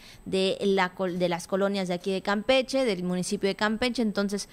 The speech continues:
pues ahí está también la gobernadora, pues, eh, hablando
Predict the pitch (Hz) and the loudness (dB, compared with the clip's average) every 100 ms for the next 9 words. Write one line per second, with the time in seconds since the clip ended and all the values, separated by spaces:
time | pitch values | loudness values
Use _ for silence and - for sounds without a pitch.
0 | - - 175 160 185 196 196 185 - 185 | -20 -14 -10 -4 -2 0 2 0 0 -4
1 | 170 185 190 175 180 170 170 170 175 180 | -2 0 0 0 0 0 0 -2 -2 -2
2 | 190 196 - - - 214 202 - - - | 0 -2 -4 -18 -2 0 0 -4 -16 -6
3 | 190 190 190 190 190 - 226 254 277 262 | 0 2 2 2 2 2 2 4 2 2
4 | 226 | 0